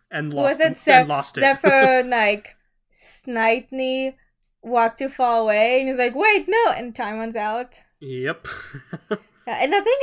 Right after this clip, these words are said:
Speaker 2: is that, uh, hybrid goes to three points. Each team completed the entire map twice.
Speaker 1: Yeah.
Speaker 2: Like, how often does that happen? That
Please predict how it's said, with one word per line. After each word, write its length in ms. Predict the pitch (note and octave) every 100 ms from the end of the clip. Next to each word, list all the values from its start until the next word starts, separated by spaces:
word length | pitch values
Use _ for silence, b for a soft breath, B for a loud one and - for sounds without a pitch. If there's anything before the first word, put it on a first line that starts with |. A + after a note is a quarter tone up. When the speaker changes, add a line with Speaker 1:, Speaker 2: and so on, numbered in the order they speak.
| A4+
Speaker 2:
is 60 |
that, 280 | F#4+ D#4+ D4+ - b b _ _ _ -
uh, 460 | B3+ A#3+ A3+ A3 - _ _ _ _ _ _ _ _
hybrid 440 | A#3 C4 D#4 A#4 A4
goes 320 | D#4 D#4+ -
to 260 | D4+ C4+ B3+
three 240 | C4+ C4
points. 680 | B3+ A3+ F#3+ D#3+ B3 - - _ _ _ _ _ _ _ _
Each 540 | - C#4 A4 - - - _ _
team 520 | - D4 D#4 A#3 G3
completed 680 | A3 A#3 A3 B3 D4 B3+ A3
the 120 | A3+
entire 500 | G#3 G#3 A3+ G#3+ B3
map 460 | A#3 A#3 F#3 E3+ - _ _ _ _ _ _ _
twice. 540 | A3+ C#3+ - - - _ _ _ _ _ _ _
Speaker 1:
Yeah. 320 | F3 C3+ - - _ b b b b _ _ _
Speaker 2:
Like, 220 | A3 A3 -
how 300 | - E4 F4
often 560 | B3+ C#4 D4 - C4+ B3+
does 200 | C4 B3+
that 200 | B3+ B3
happen? 840 | B3+ B3 B3+ B3 G#3 E3 A#2+ C#4 - _ _ _
That 260 | B3 -